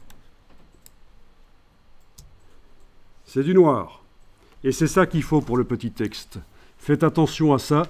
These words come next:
Le, les titres, on peut se permettre de mettre de la couleur, mais pas le texte principal qui est assez petit, parce que sinon il va devenir flou quand on va imprimer.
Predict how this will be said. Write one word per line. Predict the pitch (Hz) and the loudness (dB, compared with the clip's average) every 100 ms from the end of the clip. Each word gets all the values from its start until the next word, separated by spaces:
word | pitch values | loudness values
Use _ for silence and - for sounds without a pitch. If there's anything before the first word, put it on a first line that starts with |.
| - - - - - - - - - - - - - - - | -8 -16 -16 -20 -18 -16 -16 -18 -20 -18 -20 -20 -20 -20 -6
Le, | 110 131 147 143 131 123 104 95 - - - - | 0 4 6 8 6 4 0 -8 -20 -20 -20 -4
les | 117 175 | 4 4
titres, | 175 214 208 - | 6 6 4 0
on | 143 143 | 2 4
peut | 151 156 | 6 4
se | 143 147 | 4 0
permettre | 131 135 143 151 - 127 123 120 | 0 2 2 2 -2 0 0 0
de | 101 117 117 | -2 -2 0
mettre | 135 135 127 | 0 -2 -2
de | 123 | -2
la | 117 | -4
couleur, | - 135 147 | -2 0 2
mais | 127 127 | 2 0
pas | - 170 180 196 156 - - | 2 4 6 4 0 -12 -2
le | 135 135 139 139 - - | 2 6 6 4 0 -4
texte | 165 165 - 147 | 0 0 0 -4
principal | - 151 147 139 147 147 151 | 0 -2 -2 -2 2 4 2
qui | - 131 135 | 0 -2 2
est | 135 | 2
assez | 131 131 147 | 0 0 -2
petit, | - 131 - 143 | 0 -4 -4 -8
parce | 139 117 - | -6 -8 -4
que | |
sinon | 170 190 196 220 | -4 -2 0 0
il | 165 | 0
va | 156 | 0
devenir | 151 147 156 | 2 2 0
flou | 156 - 160 190 | -2 -4 0 0
quand | - 135 123 | 0 -2 -2
on | |
va | 117 127 | -2 -2
imprimer. | 120 127 120 | -2 -2 -2